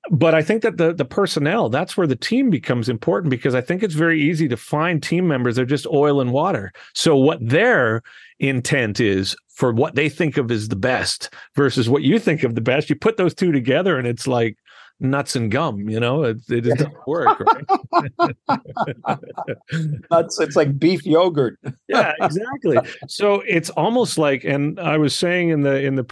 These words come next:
Speaker 1: in the prior podcast that it happens sequentially, and it's about how do you identify what those steps are so you can, so you can quantify it in a way. So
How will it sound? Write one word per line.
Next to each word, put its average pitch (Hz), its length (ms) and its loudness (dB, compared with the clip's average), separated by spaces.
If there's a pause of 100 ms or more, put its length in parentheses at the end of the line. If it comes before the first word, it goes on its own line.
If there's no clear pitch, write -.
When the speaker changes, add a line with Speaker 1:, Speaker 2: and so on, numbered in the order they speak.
(160)
Speaker 1:
in 131 100 0
the 131 80 0
prior 143 380 2
podcast 139 840 0
that 123 280 2 (720)
it 160 180 4
happens 185 360 2
sequentially, 139 840 -2 (280)
and 151 200 4
it's 151 140 2
about 175 180 2
how 170 160 2
do 208 80 2
you 208 140 2
identify 160 720 0
what 123 200 0
those 117 160 0
steps - 440 -2
are 110 140 2
so 151 140 0
you 151 120 2
can, 151 380 0
so - 160 -2
you 160 80 2
can 147 120 -2
quantify 127 640 -2
it 98 60 -4
in 101 120 0
a 98 40 0
way. 95 220 -2
So 135 340 2